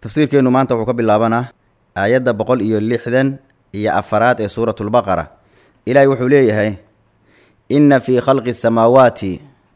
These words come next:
samaawaadka iyo cirarka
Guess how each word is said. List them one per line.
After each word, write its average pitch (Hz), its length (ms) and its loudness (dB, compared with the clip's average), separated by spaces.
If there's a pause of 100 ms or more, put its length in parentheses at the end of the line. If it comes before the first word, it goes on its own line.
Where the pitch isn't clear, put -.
samaawaadka 110 840 0 (480)
iyo 101 160 -4
cirarka 113 580 0